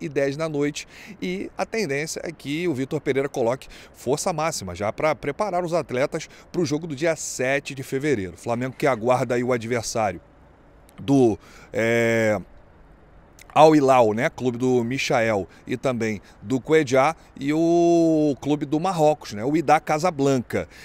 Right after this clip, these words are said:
E hoje começa o Mundial, hein? É, hoje tem um jogo aí envolvendo o grupo lá do Real Madrid,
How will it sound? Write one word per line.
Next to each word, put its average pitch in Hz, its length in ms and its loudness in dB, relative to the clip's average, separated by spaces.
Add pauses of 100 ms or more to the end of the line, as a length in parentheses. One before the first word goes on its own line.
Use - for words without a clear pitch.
(220)
E 269 120 0
hoje 262 440 0
começa 277 500 0
o 277 40 -6
Mundial, 285 580 2
hein? 175 140 -4 (300)
É, 139 320 2
hoje 147 240 0
tem 196 100 -4
um 196 80 0
jogo 147 320 0
aí 151 80 0
envolvendo 143 460 0
o 131 40 -2
grupo 127 300 -4
lá 131 140 4
do 127 80 -2
Real 123 200 -2
Madrid, 120 400 -2